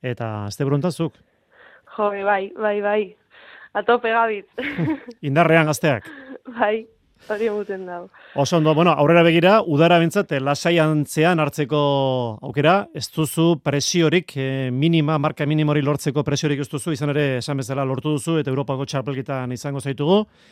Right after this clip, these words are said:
Speaker 1: planifikazioa lasai antzean eramateko modua, ezta?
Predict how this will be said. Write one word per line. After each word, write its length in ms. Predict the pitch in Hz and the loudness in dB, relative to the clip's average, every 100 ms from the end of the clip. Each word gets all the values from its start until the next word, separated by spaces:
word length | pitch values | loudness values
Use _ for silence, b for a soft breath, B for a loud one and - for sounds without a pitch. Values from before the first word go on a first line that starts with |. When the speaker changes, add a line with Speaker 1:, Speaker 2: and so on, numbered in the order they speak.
| b b | b b
Speaker 1:
planifikazioa 760 | 147 147 165 165 160 165 175 151 | 0 2 2 2 2 4 4 4
lasai 300 | 143 165 160 | 2 0 0
antzean 380 | 135 156 175 | 0 2 2
eramateko 420 | 143 143 139 143 131 | 2 0 -2 -4 -4
modua, 300 | 117 113 95 | -4 -8 -10
ezta? 280 | - 165 | -8 -8